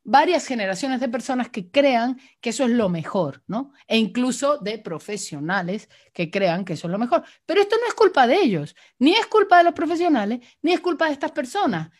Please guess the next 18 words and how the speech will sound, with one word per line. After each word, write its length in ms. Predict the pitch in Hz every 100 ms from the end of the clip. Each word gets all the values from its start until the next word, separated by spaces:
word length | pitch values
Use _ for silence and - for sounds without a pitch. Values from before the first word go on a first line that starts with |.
| _
Es 140 | 226 240
culpa 480 | 349 339 254 330 403 _ -
de 340 | 202 233 -
este 400 | - 269 247 - 277
gran 360 | 269 269 269
lobby, 460 | 277 277 269 277 -
de 200 | 214 240
esta 280 | 240 - 254
gran 340 | 254 254 262 247
maquinaria 880 | 247 240 240 240 277 277 269 294 - _
que 140 | - 202
se 260 | - 214
metió 600 | 208 196 180 185 254 285
de 120 | 254 254
una 160 | 254
forma 560 | 247 254 269 277 269 254
súper 600 | - - 302 226 214 202
maquiavélica 920 | 202 190 190 185 247 233 214 233